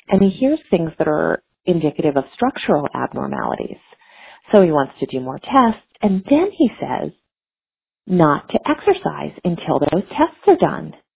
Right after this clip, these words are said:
And I'm like, "Why? Exercise is good for you." And he says, "If what's going on is what I think, then sudden cardiac death cannot be ruled out."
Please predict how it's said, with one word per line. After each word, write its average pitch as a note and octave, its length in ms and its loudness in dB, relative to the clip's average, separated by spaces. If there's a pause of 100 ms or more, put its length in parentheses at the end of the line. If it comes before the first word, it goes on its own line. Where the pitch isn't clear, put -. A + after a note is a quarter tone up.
(120)
And A3 120 6
I'm C4 160 6
like, C4 260 4 (160)
"Why? G3+ 500 -2
Exercise F3+ 460 0
is C3+ 180 -4
good - 200 4
for - 60 -2
you." C#3+ 240 0 (720)
And A3+ 100 4
he A3+ 160 4
says, A3+ 240 6 (920)
"If F#3+ 220 4
what's F#3 360 2
going D#4+ 300 2
on G#3+ 180 4
is F3 140 -4
what E3 100 0
I D#3 160 -2 (220)
think, - 280 0 (720)
then F3+ 320 4 (120)
sudden A3+ 280 2
cardiac G3+ 640 -2 (140)
death D3+ 260 2 (240)
cannot D3 360 -4
be D#3 120 -4
ruled C3+ 340 0
out." A2+ 280 -2